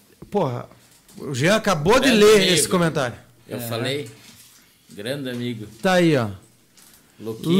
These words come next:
Speaker 1: Luquinhas. Estivemos lá.
Speaker 3: Estivemos lá.
Speaker 1: Estivemos
Speaker 3: Já
Speaker 1: lá,
Speaker 3: sabe como
Speaker 1: prometemos.
Speaker 3: nos encontrar,
Speaker 1: É,
Speaker 3: inclusive.
Speaker 1: pro-, é, porra, Luquinhas.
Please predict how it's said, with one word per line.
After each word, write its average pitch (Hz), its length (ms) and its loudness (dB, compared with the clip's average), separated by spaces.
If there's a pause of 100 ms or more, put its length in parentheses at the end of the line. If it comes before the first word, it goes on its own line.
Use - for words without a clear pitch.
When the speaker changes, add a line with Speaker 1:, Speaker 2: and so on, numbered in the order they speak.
Speaker 1:
Luquinhas. 160 880 0 (1700)
Estivemos 185 440 -10
lá. 226 180 -12 (320)
Speaker 3:
Estivemos 165 480 -14
lá. 185 100 -12
Speaker 1:
Estivemos 147 400 -10
Speaker 3:
Já - 80 -8
Speaker 1:
lá, 190 180 -4
Speaker 3:
sabe 151 380 -6
como - 160 -8
Speaker 1:
prometemos. 214 240 -4
Speaker 3:
nos 196 80 -6
encontrar, 175 380 -12
Speaker 1:
É, - 20 -10 (380)
Speaker 3:
inclusive. 107 240 -16
Speaker 1:
pro-, 143 120 -16
é, 143 200 -10
porra, 156 260 -8
Luquinhas. - 500 -20